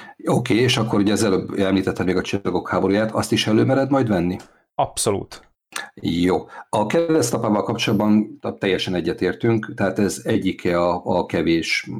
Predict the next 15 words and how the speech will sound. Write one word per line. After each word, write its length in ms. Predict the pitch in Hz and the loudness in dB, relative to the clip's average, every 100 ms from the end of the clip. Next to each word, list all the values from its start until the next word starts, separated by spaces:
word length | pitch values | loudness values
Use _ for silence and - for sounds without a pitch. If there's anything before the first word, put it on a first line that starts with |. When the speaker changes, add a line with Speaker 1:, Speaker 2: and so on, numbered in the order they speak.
| 85 | -12
Speaker 1:
filmművészeti 720 | - - 82 85 87 - 92 | -6 -2 -2 -2 -2 -2 -2
remekeknek. 560 | 85 80 - 107 110 104 | -2 -4 -6 -6 -4 0
Én 80 | |
azt 140 | 101 90 | 2 2
gondolom, 380 | 87 92 92 90 | 2 2 2 2
hogy, 220 | 90 90 - - | 0 -2 -10 -10
hogy 160 | - 90 | -2 0
a 100 | 92 | 2
Speaker 2:
Van 200 | 90 143 | 2 2
még 40 | |
egy 80 | 120 | 2
Speaker 1:
keresztapa 280 | 104 98 98 | 2 0 0
Speaker 2:
pár, 100 | 101 | 0
Speaker 1:
az 140 | - | 0
egy 140 | 87 | -2